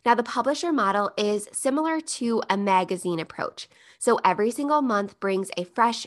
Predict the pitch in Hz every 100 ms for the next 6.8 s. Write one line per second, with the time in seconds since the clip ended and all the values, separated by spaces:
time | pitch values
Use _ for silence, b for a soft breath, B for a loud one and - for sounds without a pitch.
0 | - 208 240 254 226 185 190 - 180 -
1 | 165 143 - - - - B B B B
2 | - 214 214 - 233 220 175 180 180 175
3 | 185 226 196 233 269 269 214 - 202 226
4 | 220 254 233 220 190 - - 156 165 214
5 | 240 - 240 233 247 254 - - _ -
6 | 214 240 240 254 277 262 208 196